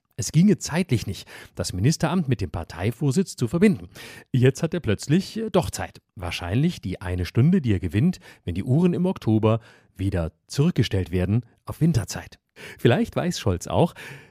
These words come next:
die S P D wird einer nächsten Regierung sowieso nicht mehr angehören und er kann sich als S-P-D-Chef endlich rund um die Uhr kümmern, um dieses große neue S-P-D-Projekt, dieses, dieses, ähm, nee, warte, äh, S P D groß und Projekt, drei Widersprüche in drei Worten.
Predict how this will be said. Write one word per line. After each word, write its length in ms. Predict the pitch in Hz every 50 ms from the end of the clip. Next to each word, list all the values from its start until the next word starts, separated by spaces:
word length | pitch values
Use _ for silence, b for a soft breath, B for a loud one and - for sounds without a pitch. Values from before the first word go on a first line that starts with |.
| B -
die 260 | 101 98 98 98 95
S 160 | - - - -
P 120 | - -
D 240 | 104 123 151 147 135
wird 120 | 160 165
einer 200 | 202 185 175 175
nächsten 320 | 151 117 117 117 - - 127
Regierung 400 | 139 139 123 113 101 104 110 107
sowieso 360 | 117 120 131 120 127 160 180
nicht 200 | 147 107 - -
mehr 140 | 80 73 -
angehören 500 | 78 82 82 87 90 101 117 143 190 - B B B B B _
und 240 | _ 120 113 110 107
er 220 | 117 104 92 113 139
kann 200 | - 147 151 147
sich 160 | 185 160 120
als 120 | 101 -
S-P-D-Chef 580 | 90 - - - 85 87 87 92 - 120 - -
endlich 420 | - 92 95 95 - 139 123 -
rund 340 | 87 85 95 101 104 101 -
um 160 | - 120 123 127
die 100 | 156 135
Uhr 280 | 107 90 90 87 85 -
kümmern, 360 | - 135 131 143 156 175 170 B B B B B _
um 160 | - 110 107
dieses 380 | 90 101 92 87 90 - - -
große 420 | - 92 117 135 151 - - 185
neue 420 | 147 113 98 101 107 110 110 110 -
S-P-D-Projekt, 920 | 117 113 - - 131 196 - - - 92 85 92 131 - - - - _
dieses, 500 | 104 101 85 92 87 - - - - -
dieses, 360 | - 98 90 80 85 82 -
ähm, 400 | - 90 90 85 82 80 78 73 B B B B B B B B B B
nee, 160 | _ 90 85 82
warte, 340 | - 98 - - 85 71 67 - - -
äh, 320 | - - 90 80 76 76 - -
S 160 | - 101 -
P 120 | - 110 98
D 180 | 104 110 123
groß 360 | 120 - - 101 110 113 -
und 120 | - 113 90
Projekt, 440 | - 98 98 113 117 110 - - -
drei 260 | - - 95 113 110
Widersprüche 500 | 95 104 113 110 - - 107 101 - 110
in 100 | 101 101
drei 200 | 90 95 98 101
Worten. 280 | 98 123 131 - 120